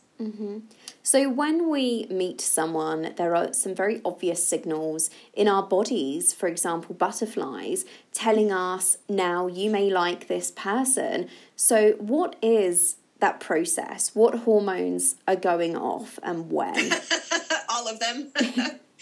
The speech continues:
Speaker 2: When it's the beginning, when it's the new relationship, oftentimes it gets linked to, like, dopamine, oxytocin, 'cause it's exciting, and so those are what are firing. Um, maybe even in the, in the st-, in the stress hormone side, and I don't mean stress isn't bad, 'cause stress can be good, but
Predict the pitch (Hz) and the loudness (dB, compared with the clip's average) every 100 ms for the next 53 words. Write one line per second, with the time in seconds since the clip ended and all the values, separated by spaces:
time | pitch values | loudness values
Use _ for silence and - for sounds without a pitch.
0 | - - - - 294 320 359 359 311 262 | -16 -14 -16 -4 0 0 0 0 2 2
1 | 311 320 285 254 262 - 262 269 277 262 | 2 0 -2 -4 -4 -6 -6 -6 -4 -4
2 | 226 247 240 - 214 - 196 - 233 233 | -2 -4 -6 -8 -10 -6 -6 -6 -12 -10
3 | 202 196 208 196 190 196 202 202 - 196 | -10 -10 -10 -10 -8 -8 -10 -10 -10 -4
4 | 190 180 190 190 208 190 180 185 - 180 | -4 -2 -6 -6 -8 -8 -8 -8 -10 -12
5 | - 180 - 160 151 165 175 370 - - | -10 -8 -6 -8 -12 -14 -14 -10 -8 -6
6 | 220 214 190 165 156 170 185 180 190 196 | -6 -6 -6 -8 -10 -10 -8 -6 -6 -8
7 | 202 175 160 - - 180 190 180 165 156 | -10 -10 -12 -14 -8 -6 -6 -6 -8 -10
8 | 147 _ - - - 190 185 - 226 269 | -14 _ -20 -18 -6 -4 -4 -6 -2 0
9 | 294 262 247 240 233 214 190 - 196 180 | 0 -2 -4 -4 -6 -4 -6 -6 -8 -8
10 | 180 - - 196 185 180 277 294 - 254 | -10 -12 -12 -10 -8 -8 -6 -4 -6 -8
11 | 220 208 - 190 190 208 240 226 220 214 | -10 -8 -6 -4 -4 -4 -4 -6 -10 -12
12 | 208 196 185 180 180 190 220 - 180 - | -10 -8 -8 -10 -10 -6 -6 -8 -14 -12
13 | 190 - 180 165 175 185 190 165 | -12 -12 -14 -14 -10 -10 -10 -14